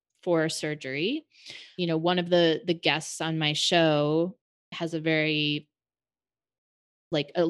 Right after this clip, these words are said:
a large Instagram presence and, and is a ver-, is a fat activist. And, um, their name is Jay. And they recently posted something that was really profound to me. It was, you know, they,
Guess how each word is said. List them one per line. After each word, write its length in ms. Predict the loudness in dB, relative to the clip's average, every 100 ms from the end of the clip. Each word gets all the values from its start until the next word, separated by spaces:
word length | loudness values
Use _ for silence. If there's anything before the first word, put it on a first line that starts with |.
| 2
a 80 | 2
large 400 | 2 2 0 -2 -4
Instagram 520 | -4 -4 0 0 0
presence 460 | -2 -2 -2 -4 -4
and, 260 | -6 -6
and 160 | -6 -6
is 160 | -6
a 60 | -4
ver-, 200 | -2 0
is 180 | -2 -4
a 60 | -6
fat 260 | -4 -2
activist. 680 | -2 -4 -4 -2 -2 -2 -8
And, 180 | -10 -12 -16 -18 -20 -20 -8 0
um, 540 | 2 2 0 -4 -8 _
their 100 | 0
name 160 | 2 0
is 140 | -4
Jay. 480 | 0 2 4 4 2
And 240 | 2 2
they 440 | 4 2 2 0 -2
recently 800 | -2 2 2 2 -2 0 -4 -4
posted 520 | -4 -2 -2 -2 -6
something 540 | -4 -10 -8 -8 -8 -2
that 240 | -2 -2 -2
was 180 | -4 -2
really 460 | 2 4 4 2 -4 _ _ _ _ _ _
profound 500 | -6 -2 0 0 -2
to 120 | -6
me. 380 | -8 -6 -4 -6
It 120 | -6
was, 320 | -6 -8 -10 -20 -20 -14 -6
you 100 | -4
know, 100 | 0
they, 220 | -2